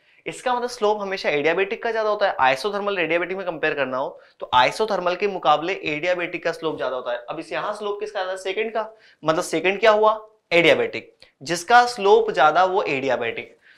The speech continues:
तो स्लोप किसका ज्यादा है? सेकंड वाले का। सेकंड वाला हो जाएगा एडियाबेटिक, ये हो गया ए, है ना। और थर्ड वाले का क्या हो जाएगा? थर्ड वाले का हो जाएगा, थर्ड वाले का हो जाएगा मेरे पास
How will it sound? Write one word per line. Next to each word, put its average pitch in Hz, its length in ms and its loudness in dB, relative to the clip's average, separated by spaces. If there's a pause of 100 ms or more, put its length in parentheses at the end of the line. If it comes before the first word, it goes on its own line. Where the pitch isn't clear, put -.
तो 156 60 -6
स्लोप 233 460 8
किसका 220 260 2
ज्यादा 202 200 6
है? 214 120 4
सेकंड 180 420 2
वाले 185 240 4
का। 202 120 2
सेकंड 170 340 -2
वाला 160 160 6
हो 156 80 4
जाएगा 147 240 4
एडियाबेटिक, 147 720 -2
ये 120 120 -8
हो 117 100 -4
गया 131 180 -4 (600)
ए, 131 320 -6 (320)
है 120 60 -6
ना। 165 220 -8 (400)
और - 220 0
थर्ड 147 140 6
वाले 165 200 8
का 170 120 4
क्या 175 100 2
हो 180 60 8
जाएगा? 175 320 4 (180)
थर्ड 147 120 2
वाले 139 220 6
का 143 80 2
हो 127 80 4
जाएगा, 123 460 4 (2500)
थर्ड 127 140 2
वाले 127 240 2
का 127 60 -4
हो 123 80 -2
जाएगा 117 240 -2
मेरे 131 180 -4
पास 165 360 0